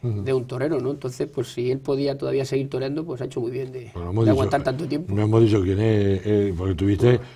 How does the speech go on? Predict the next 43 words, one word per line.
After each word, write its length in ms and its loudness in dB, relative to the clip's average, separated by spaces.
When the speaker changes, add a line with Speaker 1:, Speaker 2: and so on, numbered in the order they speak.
Speaker 1:
un, 540 4
Speaker 2:
Sí. 80 -18
Speaker 1:
un 240 0
padrino 760 6
y 140 6
un 140 6
testigo 840 6
de 100 2
excepción. 680 2
Speaker 2:
Sí, 180 -2
la 80 -4
verdad 160 -8
que 100 -8
sí, 200 -12
que 80 -16
fue 180 6
Speaker 1:
Curro 280 8
Romero 580 4
y, 800 6
y 80 2
José 240 -2
Tomás, 280 2
¿no? 200 -2
Speaker 2:
fue 200 -6
una 120 -2
gran 180 -4
suerte 380 -4
porque 160 -2
era 100 -2
un 60 -2
cartel, 680 -4
bueno, 200 -4
eh, 220 -18
sigue 240 0
siendo 240 -2
un 80 -2
cartel 300 -6
todavía 260 -4
muy 140 -2
importante, 560 -8
¿no? 100 -8
Fue 140 -8
un, 400 -14